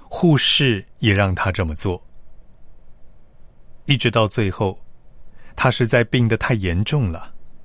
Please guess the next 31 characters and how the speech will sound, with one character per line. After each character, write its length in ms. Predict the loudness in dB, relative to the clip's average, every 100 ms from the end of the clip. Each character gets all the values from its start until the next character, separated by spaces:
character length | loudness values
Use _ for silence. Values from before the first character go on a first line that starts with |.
| -18 -16 -16 -16 -18 -20 -18 -16 0
那 120 | 2
时 200 | 4 2
他 160 | 2 2
经 280 | 4 4 4
常 280 | 4 4
请 280 | 2 2 0
病 260 | 2 2 2
房 320 | 2 0 2
里 260 | 0 -2 -4
另 260 | 2 4 4
外 120 | 4
一 60 | 2
个 120 | 0
可 260 | -2 -2 0
怜 220 | 2 2
的 100 | 2
女 140 | 0
人， 420 | -2 -2 -4 -4 -8 -12 -18 -18 -18 -20 -20 -16 -8 0
如 120 | 2
果 140 | 4
愿 240 | 4 4 4
意 40 |
的 140 | 2
话， 320 | 2 2 0 -4 -18 -16 -16 -12 -2
给 120 | 0
他 180 | 2 0
读 200 | 0 -4
一 60 | -2
章 200 | -2 -2
圣 240 | -2 -4
经。 300 | -4 -4 -6